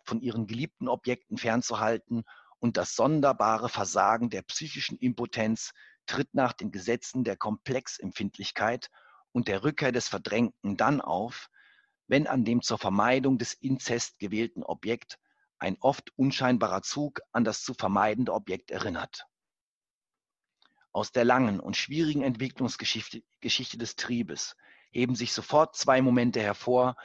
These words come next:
die man für solche Schwierigkeit verantwortlich machen könnte. Erstens ist infolge des zweimaligen Ansatzes zu Ob-, zur Objektwahl mit der Zwischenkunft der Inzestschranke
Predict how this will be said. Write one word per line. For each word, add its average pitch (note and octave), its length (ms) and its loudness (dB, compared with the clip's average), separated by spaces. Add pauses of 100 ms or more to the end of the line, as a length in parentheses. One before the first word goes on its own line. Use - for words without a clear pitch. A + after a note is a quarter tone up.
(240)
die G2 60 0
man A#2 160 4
für - 100 -6
solche A#2+ 340 4
Schwierigkeit A#2+ 640 0
verantwortlich - 600 -6
machen - 220 -8
könnte. - 380 -10 (1160)
Erstens A#2 600 0
ist - 220 -8
infolge B2 460 0
des A2+ 220 -6
zweimaligen A#2 680 4
Ansatzes A#2+ 720 0
zu - 120 -14
Ob-, A2+ 240 -2
zur A2 200 -2
Objektwahl A#2 760 0 (360)
mit - 200 -2
der A#2 120 4
Zwischenkunft B2 880 0
der A2+ 280 4
Inzestschranke C3+ 960 0